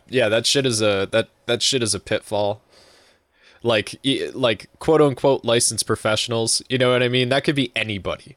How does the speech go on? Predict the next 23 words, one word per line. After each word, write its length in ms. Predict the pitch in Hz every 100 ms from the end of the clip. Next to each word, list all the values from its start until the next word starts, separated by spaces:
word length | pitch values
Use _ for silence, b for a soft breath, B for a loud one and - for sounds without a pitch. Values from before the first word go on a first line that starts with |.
| _
That 120 | 139
could 100 | 151
be 100 | 160
literally 500 | 135 135 135 127 120 113
anybody 640 | 104 101 87 76 73 - B B B B
that 180 | 110 87
graduated 880 | 107 95 87 98 90 85 90 - -
and 140 | 113 104
was 100 | 95
just 240 | 98 -
like, 200 | 98 95
"I 40 | 165
wanna, 340 | 160 139 117
I 120 | 98 151
wanna 220 | 160 135
do 240 | 123 139
a 60 | 120
thing." 260 | - 151 113
It's 200 | 139 196
like, 200 | 175 -
it's, 160 | 170 180
uh, 100 | 151
what, 400 | 165 185 131